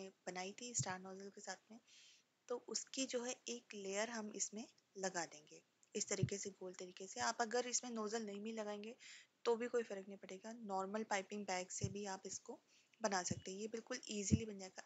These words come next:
अब यहाँ पे मैं जो है रसमलाई का क्रश डाल रही हूँ। इसकी जगह अगर आपके पास में कोई और क्रश भी हो तो आप वो भी डाल सकते हैं, ज़रूरी नहीं है ये डालना, but इसको डालने से इसके फ्लेवर में चार गुना बन जाता है।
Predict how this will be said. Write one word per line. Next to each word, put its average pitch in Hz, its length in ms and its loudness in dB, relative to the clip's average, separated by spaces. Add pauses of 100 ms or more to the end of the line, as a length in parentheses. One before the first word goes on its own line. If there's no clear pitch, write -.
अब 220 120 0
यहाँ 247 160 -2
पे 262 140 -6
मैं 262 140 -6
जो 262 120 0
है 262 220 -2
रसमलाई 214 400 -2
का 220 120 -12
क्रश 208 340 -4
डाल 170 120 -4
रही 175 160 -16
हूँ। 190 80 -20 (480)
इसकी 240 260 4
जगह 269 300 6
अगर 262 160 2
आपके 247 240 -4
पास 240 240 -2
में 247 100 -10
कोई 254 140 -2
और 208 340 0
क्रश 233 320 2
भी 233 60 -6
हो 240 100 -2
तो 233 140 2
आप 226 160 2
वो 190 100 -4
भी 226 140 -2
डाल 196 180 0
सकते 180 300 -4
हैं, 220 180 -8 (300)
ज़रूरी 208 420 2
नहीं 208 200 -2
है 202 140 -6
ये 196 60 -8
डालना, 196 280 -6
but 220 120 -2 (100)
इसको - 240 2
डालने 208 280 0
से 226 220 -6 (400)
इसके 220 220 2
फ्लेवर 208 320 0
में 214 160 0 (140)
चार 196 360 6
गुना 196 220 0
बन 190 160 -8
जाता 175 280 -8
है। 196 180 -10